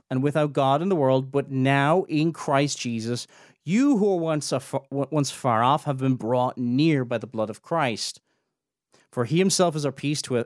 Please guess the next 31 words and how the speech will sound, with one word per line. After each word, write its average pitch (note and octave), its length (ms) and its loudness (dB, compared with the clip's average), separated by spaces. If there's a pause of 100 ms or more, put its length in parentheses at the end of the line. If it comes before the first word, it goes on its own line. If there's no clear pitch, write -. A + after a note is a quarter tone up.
who C#3+ 80 -6
has B2 180 0
made D#3 280 2
both D#3 280 0
one G#2 220 -4 (680)
and G2+ 80 -12
has G2 80 -10
broken D3 280 0
down C3 140 0
the A#2+ 80 -2
middle B2 160 0
wall A#2 240 0
of A2+ 80 -10
partition, A2+ 500 -8 (1800)
having C#3 240 0
abolished D3+ 540 0
in D3 80 2
his C3 120 -2
flesh D3 360 0
the C#3+ 100 -6
enmity, C#3+ 380 0
that A#2+ 100 0
is A#2 140 -4
the B2+ 80 -2
law C3+ 220 2
of D3 100 -2
commandments C3+ 480 2
contained C#3 420 0
in C3+ 80 2
the B2 80 0
ordinance, A2+ 460 -2